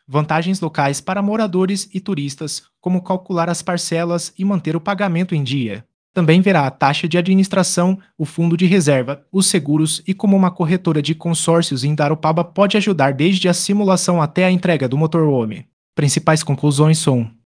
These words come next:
você divide o custo do motorhome em parcelas que cabem no seu bolso. Dois,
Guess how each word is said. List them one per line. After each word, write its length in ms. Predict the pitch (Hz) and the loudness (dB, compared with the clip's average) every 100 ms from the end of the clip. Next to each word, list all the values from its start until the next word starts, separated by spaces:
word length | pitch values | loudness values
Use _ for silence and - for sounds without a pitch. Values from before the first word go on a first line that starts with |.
| _ | _
você 160 | 143 170 | -4 0
divide 320 | 180 160 156 | 0 0 -2
o 60 | |
custo 340 | 156 185 180 185 | -2 -2 -2 -2
do 120 | 180 | 0
motorhome 440 | 196 202 180 175 | 0 0 0 2
em 60 | 196 | 2
parcelas 560 | 190 180 - 151 143 - | 2 0 0 0 0 -2
que 140 | 175 | -8
cabem 320 | - 151 170 | 0 0 2
no 80 | 165 | 0
seu 180 | - 143 | 0 -2
bolso. 500 | 131 131 110 - - _ _ _ | -2 -2 -4 -12 -18 _ _ _
Dois, 460 | 185 123 - - | 4 4 0 -6